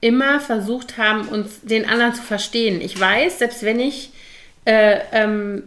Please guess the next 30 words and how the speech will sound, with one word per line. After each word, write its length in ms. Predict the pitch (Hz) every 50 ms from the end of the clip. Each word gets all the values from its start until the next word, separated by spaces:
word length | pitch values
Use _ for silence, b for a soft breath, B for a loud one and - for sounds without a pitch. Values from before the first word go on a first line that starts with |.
| - - - -
an 360 | - 202 - - - 220 220
einem 140 | 214 214 214
ganz 200 | 214 240 262 -
anderen 360 | - 226 226 233 226 226 226
Punkt 400 | - - 294 311 349 359 359 -
bin, 320 | 226 208 202 214 233 294 403 - - - - - -
für 180 | - - 233
mich, 460 | 214 208 220 269 349 - - - - B B B B B B B
keine 240 | - - 202 190 175
Ahnung, 300 | - 170 175 165 165 -
eine 160 | - 190 180
Erkenntnis, 500 | - - - 208 202 - - 185 185 -
eine 140 | - 185 -
Haltung, 320 | 208 196 196 190 202 190 185
eine 120 | 180 180
Meinung 360 | 180 185 190 202 196 190 185
zu 160 | - - 214
irgendwas, 680 | - - 190 190 180 185 165 175 165 165 175 170 - - - -
ähm, 220 | - 180 180 175 B B B B B B B B -
eine 260 | 247 - - 214 202
Vorstellung 500 | 196 - - 220 214 214 220 214 202 202
davon, 340 | 196 196 196 196 214 202 196 180
wie 80 | 185
man 140 | 190 196 190
eine 100 | 196 190
bestimmte 320 | 180 180 - 214 208 196
Situation 500 | 196 190 190 202 202 196 - 214 202 208
löst 500 | 208 196 190 196 196 196 196 196 - -
oder 200 | - 180 170 170
so, 300 | 170 180 180 202 233 339